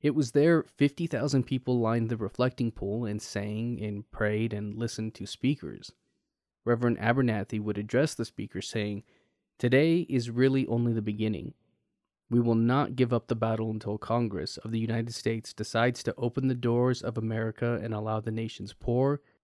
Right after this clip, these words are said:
to enter as full-fledged citizens into this land of wealth and opportunity."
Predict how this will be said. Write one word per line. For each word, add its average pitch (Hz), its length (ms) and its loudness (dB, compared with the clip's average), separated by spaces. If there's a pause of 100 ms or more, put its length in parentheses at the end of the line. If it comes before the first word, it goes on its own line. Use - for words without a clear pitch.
(140)
to - 180 2
enter 135 480 0
as 113 180 -4
full-fledged 131 960 0
citizens 117 800 -2 (100)
into 117 240 0
this 120 260 -2
land 113 340 2
of 104 200 -4
wealth 113 480 0
and 113 160 -2
opportunity." 101 800 -4